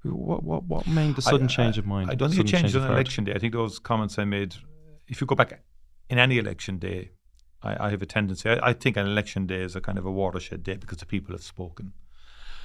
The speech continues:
Speaker 2: So I tend not to be judgmental on election day. I tend to accept, my instincts are to accept the,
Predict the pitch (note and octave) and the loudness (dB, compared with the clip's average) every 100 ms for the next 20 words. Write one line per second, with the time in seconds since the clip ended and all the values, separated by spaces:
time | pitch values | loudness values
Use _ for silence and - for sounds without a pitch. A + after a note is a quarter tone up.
0 | - - - - A2 G#2 - B2 A2+ C3 | -10 -12 -10 6 8 8 4 0 2 4
1 | B2 A2 G#2 - C3 G#2+ - G#2 G2 G2+ | 4 2 -2 -6 -2 -2 0 -6 -2 -4
2 | G2+ G#2+ - F#2 F2+ F2 - G2 F2+ G2+ | -2 -4 -4 -6 -6 -8 -8 -10 -8 -10
3 | - A2+ - A2+ F#2+ - - - G2+ - | -12 -8 -2 0 0 -4 -4 -2 -2 -4
4 | - - - - - - - - A#2+ C#3 | -10 -8 -10 -12 -16 -16 -14 -6 4 6
5 | D#3 - G#2+ - G2+ - G2 - G#2 - | 6 2 -2 0 -2 -2 -8 -4 -4 -6
6 | - | -14